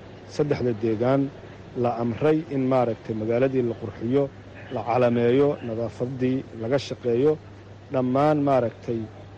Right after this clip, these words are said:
eh, sidii maaragtay loo weynaayo lahaa munaasabadahaas looga shaqeeya ayaa maaragtay degmooyinka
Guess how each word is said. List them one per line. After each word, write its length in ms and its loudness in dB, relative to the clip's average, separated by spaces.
eh, 220 2
sidii 400 0
maaragtay 560 0
loo 240 6
weynaayo 480 2
lahaa 160 -4
munaasabadahaas 760 -2
looga 220 2
shaqeeya 520 -2
ayaa 220 2
maaragtay 420 -2
degmooyinka 560 -2